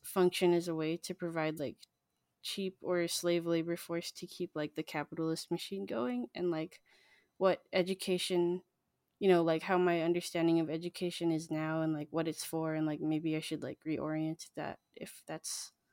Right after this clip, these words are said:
like, how it's been used in the past. I don't know.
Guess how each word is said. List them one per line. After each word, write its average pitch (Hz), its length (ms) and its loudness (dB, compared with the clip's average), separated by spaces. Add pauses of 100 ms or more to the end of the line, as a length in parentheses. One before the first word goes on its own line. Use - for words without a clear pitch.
(180)
like, 156 140 -10
how 151 180 0
it's 156 160 -4
been 165 180 0
used 160 240 0
in 175 80 2
the 170 80 0
past. - 540 -8 (200)
I 202 60 -2
don't 208 140 2
know. 170 200 0